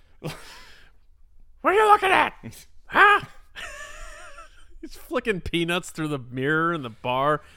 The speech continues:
Speaker 2: and just hammering shots of whiskey
Speaker 1: <laughs>
Speaker 2: with his oil-soaked Superman suit.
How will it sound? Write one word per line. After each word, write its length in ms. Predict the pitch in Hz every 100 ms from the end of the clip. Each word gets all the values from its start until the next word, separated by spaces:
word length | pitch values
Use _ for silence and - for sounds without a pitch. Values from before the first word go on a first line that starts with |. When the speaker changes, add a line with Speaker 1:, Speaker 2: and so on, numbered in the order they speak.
| - -
Speaker 2:
and 100 | 127
just 200 | 135 - - - -
hammering 500 | 160 170 160 127 113
shots 300 | - 135 127
of 100 | 120
whiskey 540 | 110 135 - 170 165 98
Speaker 1:
<laughs> 80 | -
Speaker 2:
with 80 | 123
his 160 | 120 110 -
oil-soaked 760 | 139 143 147 - - 135 139
Superman 640 | - - 127 139 143 151 147
suit. 340 | - 165 160